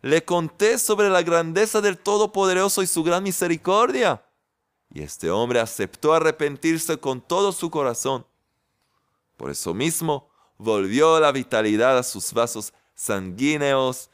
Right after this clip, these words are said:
y su cuerpo comenzó a recuperarse hasta sanar. ¿Escuchan eso?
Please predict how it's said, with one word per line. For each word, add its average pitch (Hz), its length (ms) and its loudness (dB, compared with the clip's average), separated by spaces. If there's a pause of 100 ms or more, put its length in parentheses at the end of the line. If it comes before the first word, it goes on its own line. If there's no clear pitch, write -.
(140)
y 104 100 -8
su - 240 -4
cuerpo 123 540 0
comenzó 90 680 -2 (180)
a 95 120 -2
recuperarse 95 1120 -2 (340)
hasta 123 560 -4 (260)
sanar. 80 680 -8 (1120)
¿Escuchan 185 500 -2
eso? 170 320 -4